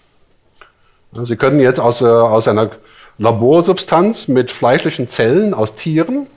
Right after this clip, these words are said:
können Sie Steaks herstellen. Das ist aber wirkliches Fleisch, das ist jetzt nicht fake. Ja?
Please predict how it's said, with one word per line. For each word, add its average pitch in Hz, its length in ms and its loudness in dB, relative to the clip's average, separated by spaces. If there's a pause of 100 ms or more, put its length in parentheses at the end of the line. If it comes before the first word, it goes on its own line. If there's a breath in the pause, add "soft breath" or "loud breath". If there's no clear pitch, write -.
(520 soft breath)
können 160 240 2
Sie 165 180 0
Steaks - 540 -4
herstellen. 80 600 -6 (1700)
Das 135 120 -2
ist 151 60 -6
aber 156 180 2
wirkliches 190 360 0
Fleisch, 165 340 0
das 104 140 -6
ist 107 180 -8
jetzt 113 140 -10
nicht 180 260 -4
fake. - 460 -4 (220)
Ja? 123 160 -14